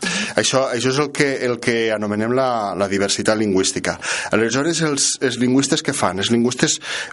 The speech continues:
mm, reduïxen totes les llengües del món a una sèrie de famílies, eh, unes poquetes, eh, no són tantes i quantes, i aquestes famílies, eh, d'alguna manera estan relacionades entre elles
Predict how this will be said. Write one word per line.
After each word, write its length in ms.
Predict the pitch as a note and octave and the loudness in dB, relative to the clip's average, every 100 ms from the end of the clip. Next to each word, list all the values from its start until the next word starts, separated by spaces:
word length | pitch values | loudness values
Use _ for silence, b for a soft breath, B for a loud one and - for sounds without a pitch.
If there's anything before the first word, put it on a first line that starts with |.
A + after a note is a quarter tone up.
| - | 0
mm, 480 | B2+ B2+ B2 A#2+ - | 4 4 4 2 2
reduïxen 840 | B2 A2+ A2+ D#3+ - A2+ G2+ G2 - | 0 4 4 4 2 0 0 -2 0
totes 240 | B2 C3 | 2 2
les 140 | B2+ B2+ | 2 2
llengües 260 | B2 A2+ | 2 2
del 180 | A2+ G#2+ | 2 2
món 220 | A2 D3+ | 2 2
a 60 | A#2+ | 0
una 140 | A2+ | 0
sèrie 240 | G#2+ A2+ G2+ | -2 0 0
de 100 | G2 | 0
famílies, 680 | G#2 C3 E3+ C3 A#2+ - B B B B | 0 2 2 2 0 -4 B B B B
eh, 260 | G2+ G#2+ G#2+ | 2 2 2
unes 280 | B2+ C#3 C#3 | 2 2 2
poquetes, 640 | C3+ A2+ E3 - D#3 D#3+ | -2 -2 -2 0 -2 0
eh, 200 | A#2 C#3 A2 A2 G#2 | 0 0 0 0 0
no 380 | - B2+ C3+ B2 | 0 2 2 2
són 680 | C3+ C3 B2+ B2+ B2 B2 A#2 | 0 0 2 2 2 0 2
tantes 320 | A#2 A#2 A2+ | 0 0 -2
i 60 | A2+ | 2
quantes, 580 | C3 D3 G#2 A#2+ - - B B B B - | 2 2 0 -2 -4 -6 B B B B 0
i 720 | A#2 A#2+ A#2+ A#2 A2+ A2+ - | 2 2 2 2 0 -2 0
aquestes 380 | A#2 C#3 C#3 D#3 | 0 0 -2 0
famílies, 500 | E3 D#3 D#3 D#3 D#3+ C3+ G#2+ - | 0 2 4 4 2 -4 -6 0
eh, 300 | A#2 A2+ A2 | 2 2 2
d'alguna 320 | A2 A#2+ C3 | 0 0 0
manera 240 | C3 C3 | 0 -2
estan 300 | C#3 - C3 C3+ | 0 0 0 0
relacionades 720 | B2+ B2 A#2 - A2+ A#2+ A#2+ | 0 2 0 0 0 0 0
entre 380 | B2+ B2+ B2+ C#3 | 0 0 0 0
elles 340 | D3+ F#3+ G3 | 0 -2 -4